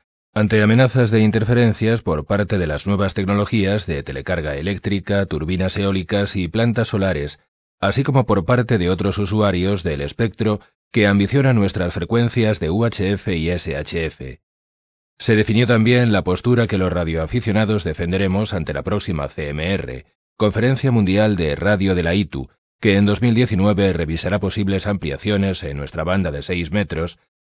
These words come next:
así como abrir la posibilidad de obtener nuevas atribuciones en H F y en microondas.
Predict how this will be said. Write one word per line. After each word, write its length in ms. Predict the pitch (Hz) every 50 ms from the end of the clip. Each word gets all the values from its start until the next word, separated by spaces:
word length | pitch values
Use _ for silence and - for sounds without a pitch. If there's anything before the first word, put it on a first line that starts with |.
| _ _
así 240 | - 101 - 143 139
como 280 | 151 143 123 117 104
abrir 280 | 92 - 120 127 127 113
la 200 | 113 95 80 78
posibilidad 600 | - 87 82 - 98 85 85 85 85 98 104 101
de 120 | 95 98
obtener 440 | 95 - 120 101 98 95 90 90 78 - _ _ _ _
nuevas 300 | - 98 117 117 131 120
atribuciones 760 | 123 110 113 120 113 117 104 - 104 104 107 113 110 101 - -
en 180 | 76 73 80
H 320 | 104 110 - - 95 95 104
F 220 | 98 - - 92
y 100 | 87 85
en 100 | 85 80
microondas. 760 | 82 85 80 82 80 82 76 69 64 60 60 60 - - _